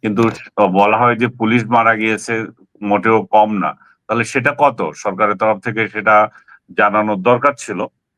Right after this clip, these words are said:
বা ওদের পুলিশ প্রশাসন থেকেও জানানোর দরকার ছিল। কিন্তু আজ পর্যন্ত একটা ধোঁয়া মানে রয়ে গেছে, ধোঁয়াশা বলে এটাকে,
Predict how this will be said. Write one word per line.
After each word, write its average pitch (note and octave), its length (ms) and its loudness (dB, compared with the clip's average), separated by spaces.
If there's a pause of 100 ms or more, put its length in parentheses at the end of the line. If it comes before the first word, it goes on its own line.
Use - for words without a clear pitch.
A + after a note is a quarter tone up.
(200)
বা E2+ 180 2
ওদের F2+ 420 -2
পুলিশ A#2 340 0
প্রশাসন D3+ 500 0
থেকেও C3 220 0
জানানোর A2 440 0
দরকার G#2 280 -2 (120)
ছিল। G2 180 -6 (520)
কিন্তু G#2 180 0
আজ G#2+ 280 2
পর্যন্ত A2+ 360 -2
একটা A2+ 200 2
ধোঁয়া F#2 540 2 (600)
মানে F2+ 360 0
রয়ে A2 260 2
গেছে, G#2+ 400 -2 (200)
ধোঁয়াশা G2+ 520 2
বলে F#2 320 -2
এটাকে, F2 360 -8